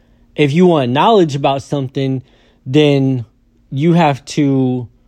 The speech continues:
you have to indulge in that, and you have to find that knowledge that you need to learn what you wanna learn. Because knowledge is not just gonna come to you. You know, it's not gonna just fall out of the sky and be like,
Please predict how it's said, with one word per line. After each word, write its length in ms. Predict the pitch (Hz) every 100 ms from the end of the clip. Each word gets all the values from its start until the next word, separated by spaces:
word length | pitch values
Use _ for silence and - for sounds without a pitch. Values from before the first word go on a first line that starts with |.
| _ _ _ _ _ _ _
you 160 | - 165
have 140 | 160 156
to 120 | 165
indulge 520 | 139 135 147 196 165
in 120 | 143
that, 260 | 131 117 -
and 140 | 139 135
you 140 | 139
have 120 | 156 139
to 80 |
find 340 | 147 - 151 143
that 160 | 139
knowledge 560 | 120 160 170 135 127 -
that 180 | 147 127
you 140 | 131
need 500 | 131 135 180 135 120
to 420 | - 143 127 131 127
learn 360 | 123 156 147
what 220 | 139 139 -
you 60 |
wanna 240 | 151 139 120
learn. 400 | 147 185 110 101 _ _ _ _
Because 340 | 151 139 160
knowledge 440 | 147 151 180 165 135
is 120 | 147
not 220 | 165 143
just 160 | 143 139
gonna 200 | 135 120
come 280 | - 185 196
to 100 | 151
you. 220 | 147 160 -
You 120 | 139
know, 140 | 143
it's 140 | 151 139
not 180 | 165 156
gonna 220 | 151 139
just 220 | 139 127
fall 260 | - 156 147
out 160 | 147
of 60 | 139
the 60 |
sky 340 | 131 - 156 160
and 180 | 143 135
be 100 | 143
like, 240 | 135 135